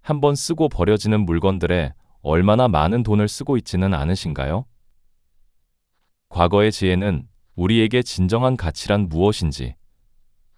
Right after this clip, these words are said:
그리고 그 가치를 위해 어떻게 소비해야 하는지에 대한 깊은 성찰을 요구하고 있습니다. 하지만 위기 속에서 지혜로운 소비는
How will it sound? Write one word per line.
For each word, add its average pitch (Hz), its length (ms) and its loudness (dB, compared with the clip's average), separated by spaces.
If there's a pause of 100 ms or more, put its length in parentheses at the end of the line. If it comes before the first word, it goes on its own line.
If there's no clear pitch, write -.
(140)
그리고 113 280 2
그 113 200 -6
가치를 104 540 -2
위해 85 380 -2 (420)
어떻게 139 420 -2
소비해야 151 500 0
하는지에 104 440 0
대한 76 380 -2 (280)
깊은 - 340 -2
성찰을 120 680 -2
요구하고 101 480 0
있습니다. 71 480 -6 (160)
하지만 131 500 0
위기 87 260 -2
속에서 110 600 0
지혜로운 123 560 0
소비는 98 680 -4